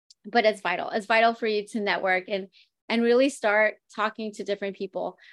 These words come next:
My husband will <laughs> tell me, uh, because I may, I try to make friends with anybody that I meet. Okay. So I met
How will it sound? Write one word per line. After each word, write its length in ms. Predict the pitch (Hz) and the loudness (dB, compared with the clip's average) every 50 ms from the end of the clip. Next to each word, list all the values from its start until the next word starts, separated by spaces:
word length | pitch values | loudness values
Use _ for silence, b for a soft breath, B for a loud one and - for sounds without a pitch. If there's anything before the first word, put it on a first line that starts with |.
| B B - | B B -10
My 140 | 214 208 | -8 -8
husband 640 | 208 196 220 214 226 220 - 247 254 262 262 262 233 | -6 -2 -2 -2 -2 -2 -6 -6 -4 -2 -2 -2 -2
will 180 | 196 202 214 208 | -2 -2 -2 -2
<laughs> 80 | - | -4
tell 220 | 247 262 262 269 247 | -2 0 0 0 0
me, 400 | 220 - 269 247 226 226 233 - _ _ _ _ _ B 381 381 381 370 359 349 330 330 B _ _ - | 0 2 0 0 0 -2 -8 -10 _ _ _ _ _ B -6 -6 -4 -2 -4 -4 -4 -6 B _ _ 2
uh, 300 | 240 233 233 226 220 220 | 4 4 4 4 4 2
because 300 | 208 240 226 320 302 - | 2 0 0 0 0 0
I 100 | 294 302 | 2 2
may, 260 | 359 359 320 311 285 - - | 2 4 4 2 2 0 -2
I 80 | 254 | -4
try 240 | 254 - 262 277 285 | -4 -2 -2 -2 -2
to 80 | 330 349 | 0 0
make 180 | 285 269 254 | -2 -2 -2
friends 260 | - 233 220 226 233 | -2 -2 -2 -2 -2
with 200 | 220 220 220 - - _ - | -2 -4 -4 -4 -8 _ -6
anybody 500 | 233 262 269 269 254 262 247 247 240 208 | -4 0 0 0 2 2 2 2 2 2
that 140 | 220 202 196 | 0 0 -2
I 120 | 190 190 | -2 -4
meet. 320 | 190 190 185 180 175 185 | -6 -8 -8 -8 -4 -6
Okay. 300 | 202 196 - 214 202 208 | -6 -2 -2 0 0 0
So 360 | - - 226 214 214 196 190 B B B B B B B B _ _ _ _ _ _ - | 0 2 2 2 2 2 0 B B B B B B B B _ _ _ _ _ _ -2
I 100 | 220 240 | 2 4
met 300 | 254 254 254 285 285 | 4 6 6 4 2